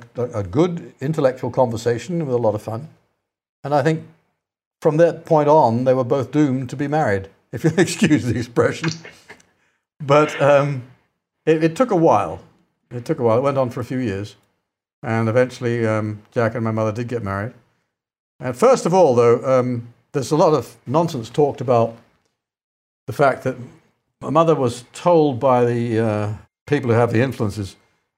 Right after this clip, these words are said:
in, um, England that she was going to have to leave. The government were gonna kick her out because she had no right to be there. She was an American, two American boys with her and so on. And Jack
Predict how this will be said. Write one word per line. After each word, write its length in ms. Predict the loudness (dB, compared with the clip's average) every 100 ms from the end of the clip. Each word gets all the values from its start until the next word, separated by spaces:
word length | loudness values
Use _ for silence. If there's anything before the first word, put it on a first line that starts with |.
| -6
in, 460 | 0 2 2 0
um, 360 | 0 0 0 -2
England 280 | -4 -2 -2
that 100 | -2
she 100 | -4
was 120 | -6
going 140 | -2 0
to 60 |
have 120 | -2
to 80 | -2
leave. 320 | -2 -2 -4
The 60 | -4
government 260 | -2 -2 -4
were 40 |
gonna 140 | -6
kick 160 | -6 -6
her 120 | -4
out 220 | -6 -8 _ _ _ -16
because 160 | -10
she 80 | -6
had 120 | -2
no 80 | 0
right 240 | 0 -2
to 60 | -6
be 140 | -4
there. 200 | -2 -4
She 80 | -6
was 100 | -10
an 80 | -4
American, 460 | -2 0 -2 -8 -6
two 100 | -4
American 400 | -2 -4 -4 -6
boys 260 | -6 -6
with 120 | -8
her 40 | -10
and 80 | -8
so 120 | -8
on. 120 | -10 _ _ _ _ _ _ -8
And 160 | -6 0
Jack 360 | 2 2 -2